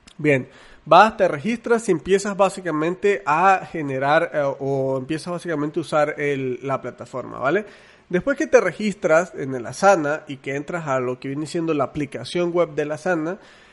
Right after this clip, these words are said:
lo que vas a tener es un panel donde en la parte izquierda vas a tener una barra oscura con el logo de la Asana y varias secciones. En este caso vas a tener una sección que se llama Mis favoritos, donde se va a poner por allí los proyectos que tú marques como favoritos.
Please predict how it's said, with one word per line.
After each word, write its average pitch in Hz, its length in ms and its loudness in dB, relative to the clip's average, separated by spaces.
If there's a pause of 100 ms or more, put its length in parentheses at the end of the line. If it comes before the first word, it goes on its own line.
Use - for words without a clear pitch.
(540)
lo 190 180 4
que 214 80 0
vas 240 100 4
a 262 60 2
tener 220 260 4
es 226 80 0
un 220 200 -4
panel 196 540 6
donde 156 440 0
en 147 160 -2
la 139 180 -2
parte 208 300 2
izquierda 196 460 2
vas 160 120 0
a 180 80 -8
tener 151 300 -2
una 170 160 2
barra 165 320 4
oscura 190 640 6
con 139 160 -4
el 135 140 0
logo 147 180 2
de 156 80 2
la 156 120 0
Asana 202 600 2
y 165 140 -4
varias 156 380 2
secciones. 208 520 0
En 147 80 -4
este 151 240 -6
caso 160 320 -2
vas 156 140 -2
a 156 80 -10
tener 139 240 -4
una 156 160 -4
sección 147 320 -6
que 151 100 -10
se 139 140 -8
llama 139 160 -2
Mis 143 180 -4
favoritos, 220 640 0
donde 147 260 -4
se 131 140 -12
va 127 140 0
a 135 100 -2
poner 147 340 -2
por 139 140 -6
allí 135 240 -2
los 165 160 -4
proyectos 151 560 -6
que 139 140 -8
tú 135 140 -8
marques 147 380 -2
como 156 240 -8
favoritos. 208 680 2